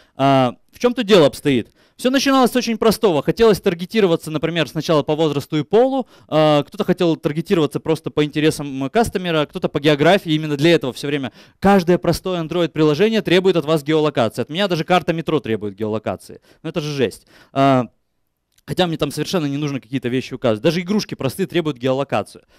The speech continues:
Ну, вы понимаете все это, зачем з-, происходит. И, конечно, таргетирование по вашим активностям и интересам. Это самый смак, но, к сожалению, вот эти данные совершенно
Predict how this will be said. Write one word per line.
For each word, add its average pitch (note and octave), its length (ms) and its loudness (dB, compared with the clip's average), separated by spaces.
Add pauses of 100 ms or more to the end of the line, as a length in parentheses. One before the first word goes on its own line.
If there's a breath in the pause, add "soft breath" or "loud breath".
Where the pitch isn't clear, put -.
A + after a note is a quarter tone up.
(100)
Ну, D3+ 80 -8
вы - 40 -8
понимаете D#3 480 -4
все G#2 160 -20
это, F2 220 -20 (220 soft breath)
зачем A#2 300 -8
з-, A2+ 200 -18
происходит. A#2 420 -8 (220 soft breath)
И, - 80 -8
конечно, G#3+ 320 2
таргетирование F#3 640 0
по D#3+ 100 -2
вашим E3+ 320 -2
активностям E3 640 -2
и - 20 -4
интересам. C#3 500 0 (200 loud breath)
Это E3+ 180 2
самый F3 260 0
смак, G#3 380 -2
но, E3 100 -6
к - 80 -10
сожалению, F#3+ 340 2
вот E3+ 180 2
эти G3 180 4
данные E3+ 380 0
совершенно D3+ 500 -4